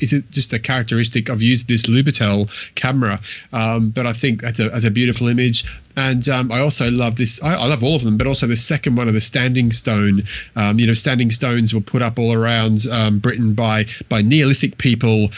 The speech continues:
thousands of years ago. And, uh, this is one of the many standing stones in Scotland. And I think that's a really good use of, of, of the, the vertical, um, sprockets as well. Um, so I, and then, but one of the people in is nice as well.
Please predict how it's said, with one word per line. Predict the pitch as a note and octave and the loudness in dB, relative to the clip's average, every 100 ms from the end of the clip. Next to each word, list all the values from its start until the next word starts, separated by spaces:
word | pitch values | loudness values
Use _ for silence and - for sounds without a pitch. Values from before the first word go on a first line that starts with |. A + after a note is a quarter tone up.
| - | -8
thousands | - C#3 B2+ A#2+ A#2 | -4 0 0 2 2
of | A#2 | 2
years | B2 C#3 | 2 2
ago. | B2 A2+ G#2+ G#2+ | 2 0 0 2
And, | G#2+ G#2+ | 0 0
uh, | A2+ A2 - - | 0 -2 -6 -6
this | C3 B2 | -2 0
is | A2 | 0
one | A#2+ | 0
of | A#2 A2 | 0 0
the | A2+ | 2
many | B2 A#2 A2 | 4 4 2
standing | - A#2 A2+ | 2 2 2
stones | G#2+ A#2 A2+ A2 | 0 0 2 2
in | A#2+ | 0
Scotland. | G#2 A#2 A2+ A#2 A2 G#2+ - - - | 0 -2 0 2 2 2 -2 -14 -10
And | B2 A2 G#2+ | -2 0 0
I | A2+ | 0
think | C3+ A#2+ | 0 -2
that's | A2+ | 0
a | A#2+ | 0
really | A2 A#2 A2+ | 2 4 4
good | G#2 A2 | 4 2
use | G#2+ A#2 A2+ - | 4 4 2 2
of, | A2 G2+ A2+ | 2 0 0
of, | A2+ A2 - | 0 0 0
of | A#2+ G2+ G2+ | 0 0 0
the, | - A2+ G#2+ | 0 2 4
the | G#2 | 2
vertical, | F#2+ A#2 A#2+ A#2 A2 G2+ G2+ - - | 2 0 0 2 2 2 0 -8 -10
um, | - G2+ G2+ G2+ G#2 G#2+ - | -4 0 0 2 2 0 0
sprockets | - - A#2+ A#2 G#2+ - A#2+ | -4 -2 -2 -2 -4 -2 -2
as | G2 | 0
well. | B2+ C#3+ G2+ G2 - - - | -2 0 -2 -4 -12 -12 -4
Um, | A2+ A2+ A2 | 0 0 0
so | - C#3 - | -2 -4 -4
I, | D3 D#3+ - | -2 0 0
and | C#3 | 0
then, | D#3 D#3+ C#3+ | 0 0 -2
but | F3+ | 0
one | F3+ | 2
of | E3 | 2
the | D3 | 4
people | F3+ F#3+ C3 A#2+ A#2 | 2 4 2 0 -2
in | A#2 C#3 | 0 2
is | A#2+ A2+ | 2 2
nice | B2 A#2+ | 0 2
as | A#2 | 0
well. | B2 C#3+ G2+ | 0 0 -2